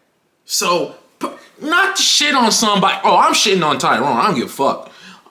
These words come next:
Not, but not to shit on people, right? Because obviously, people have,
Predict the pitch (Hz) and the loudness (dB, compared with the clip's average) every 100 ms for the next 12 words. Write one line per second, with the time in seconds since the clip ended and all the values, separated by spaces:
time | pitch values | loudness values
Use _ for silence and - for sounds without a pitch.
0 | _ 202 302 339 226 185 247 330 359 262 | _ -8 -2 -2 0 0 0 0 0 0
1 | - 247 233 208 - 160 123 113 139 165 | 0 2 2 0 -2 -4 -2 0 0 -2
2 | - 190 226 269 302 277 170 - 127 - | -4 -2 0 2 0 0 -2 -4 -6 -4
3 | 359 349 - - 196 202 - | 0 0 0 -2 -2 -2 -4